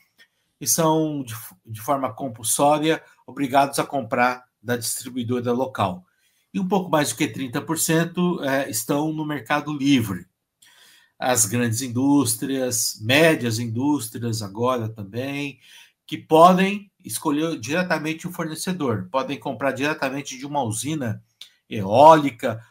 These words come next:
ou uma biomassa aqui na região de Ribeirão Preto ou de uma comercializadora.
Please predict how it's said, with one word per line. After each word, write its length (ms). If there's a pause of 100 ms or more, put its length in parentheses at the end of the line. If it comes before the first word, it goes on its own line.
(120)
ou 140
uma 140
biomassa 800
aqui 360
na 100
região 400
de 120
Ribeirão 500
Preto 500 (240)
ou 120
de 100
uma 160
comercializadora. 960